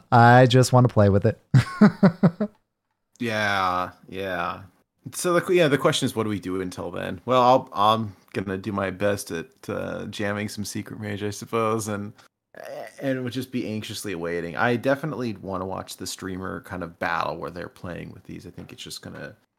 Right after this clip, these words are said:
Speaker 2: whet my appetite a little bit.
Speaker 1: Mm-hmm.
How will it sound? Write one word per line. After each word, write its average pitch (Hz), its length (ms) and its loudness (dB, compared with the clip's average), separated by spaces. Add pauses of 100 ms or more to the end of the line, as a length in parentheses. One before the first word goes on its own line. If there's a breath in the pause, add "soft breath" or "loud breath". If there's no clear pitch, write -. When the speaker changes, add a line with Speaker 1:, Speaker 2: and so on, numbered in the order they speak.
(320)
Speaker 2:
whet - 220 -10
my 85 140 -6
appetite 95 520 -8
a 95 40 -10
little 101 200 -14
bit. - 220 -16 (600)
Speaker 1:
Mm-hmm. 110 500 2